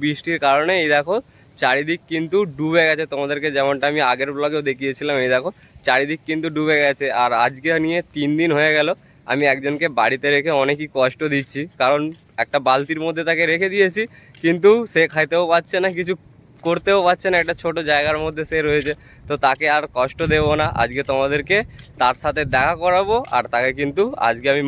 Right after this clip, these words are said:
মুক্তি দিয়ে দেবো। তো দেখো, ওকে কিন্তু ছাড়লাম এখানে, আর ও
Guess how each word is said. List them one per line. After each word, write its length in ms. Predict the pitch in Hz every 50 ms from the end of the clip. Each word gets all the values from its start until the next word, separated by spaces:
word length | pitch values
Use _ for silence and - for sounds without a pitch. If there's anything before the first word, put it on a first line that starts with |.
| 147
মুক্তি 240 | 151 147 - - 170 160
দিয়ে 140 | 156 151 143 135
দেবো। 140 | 139 151 185 220 - - - - _ _ _
তো 60 | - - 113
দেখো, 220 | 110 110 110 127 143 139
ওকে 140 | 131 120 127 123 131
কিন্তু 200 | 131 131 135 - - - -
ছাড়লাম 420 | - 113 110 110 120 131 139 139 135 127
এখানে, 280 | 131 147 151 143 135 127 147 190 - - - - - - - - - - - - - - - - 110
আর 80 | 110 113
ও 0 | 127